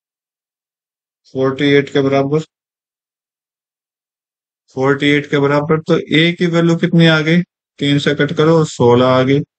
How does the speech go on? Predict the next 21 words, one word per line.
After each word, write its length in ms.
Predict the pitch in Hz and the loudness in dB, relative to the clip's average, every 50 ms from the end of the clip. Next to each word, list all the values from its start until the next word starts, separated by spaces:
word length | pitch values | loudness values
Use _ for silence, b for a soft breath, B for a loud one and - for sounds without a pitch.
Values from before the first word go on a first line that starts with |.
| _ _ _ _ _ - | _ _ _ _ _ -8
ठीक 160 | 151 147 - | -8 -8 -6
है, 60 | - | -4
ए 160 | 147 151 151 | -2 -2 -2
की 120 | 151 156 160 | -2 -2 -2
वैल्यू 240 | 151 156 151 151 | -2 -2 -2 -2
कितनी 240 | 151 170 160 160 156 | -2 -2 0 0 2
है? 60 | 165 165 | 2 0
सोलह। 360 | - - 135 120 120 123 131 | 0 0 0 0 2 2 0
तो 140 | 131 - 151 | 0 -2 -4
एरिया 500 | 139 - - 143 147 151 156 165 165 160 | -2 -2 0 0 0 0 0 -2 0 0
निकालना, 520 | 156 147 139 127 123 123 123 131 143 143 | -2 -2 0 0 0 0 0 0 0 0
area 300 | 139 143 147 147 156 156 | 2 2 2 2 0 0
क्या 140 | 151 - 151 | 0 0 -2
होता 180 | 143 143 - 139 | -2 0 0 0
है? 60 | 139 | 2
रूट 200 | 139 139 143 139 - | 2 2 0 -2 -2
थ्री 180 | - 151 139 143 | -2 0 0 2
बाई 240 | 139 135 135 131 131 | 2 2 0 0 -2
फ़ोर 380 | 131 - - 131 139 156 170 - _ _ _ _ _ _ _ _ _ - | -2 -2 0 2 2 2 0 -2 _ _ _ _ _ _ _ _ _ -4
ए 200 | 131 139 143 139 | -2 0 0 0
स्क्वायर। 500 | 135 - 143 127 - 139 139 143 143 | -2 -4 -8 -4 -2 0 0 0 0